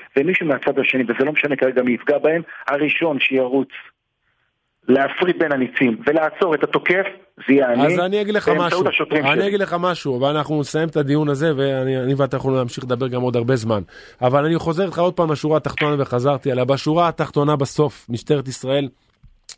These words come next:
Speaker 2: צריכה לתת ביטחון לאוהדים שמגיעים למגרש כדורגל. צריכה לתת ביטחון לאחד כמוני שישלח את הילדים שלו, ואני מפחד מהדבר הזה, אני מפחד מהמשטרה, לא מפחד מקהלים. אמרתי לבן שלי, אני לא מפחד מאוהדי באר שבע.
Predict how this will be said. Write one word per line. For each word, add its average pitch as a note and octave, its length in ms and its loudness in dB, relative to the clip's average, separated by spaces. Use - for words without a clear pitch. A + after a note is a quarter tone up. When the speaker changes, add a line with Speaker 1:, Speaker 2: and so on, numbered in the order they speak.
Speaker 2:
צריכה C3+ 240 2
לתת C3+ 180 -2
ביטחון B2+ 440 0
לאוהדים A#2 380 0
שמגיעים A2+ 360 -2
למגרש A2+ 280 -6
כדורגל. G#2 460 -4
צריכה C#3 280 0
לתת D#3 200 -2
ביטחון D3+ 520 0
לאחד D3+ 340 -2
כמוני D#3 420 0
שישלח C#3 340 -2
את - 80 -18
הילדים C#3 320 2
שלו, B2 300 0
ואני D#3+ 360 0
מפחד F3+ 340 -4
מהדבר F#3 600 2
הזה, B2 160 -2
אני C#3+ 80 0
מפחד E3 220 -6
מהמשטרה, G3 520 0
לא A3+ 120 4
מפחד C4 240 0
מקהלים. C4 500 0
אמרתי C4+ 280 0
לבן A#3 220 2
שלי, D3 180 -4
אני E3+ 80 0
לא C4 40 -2
מפחד C#4+ 200 -4
מאוהדי F3 240 2
באר B2 140 2
שבע. F#2 260 -4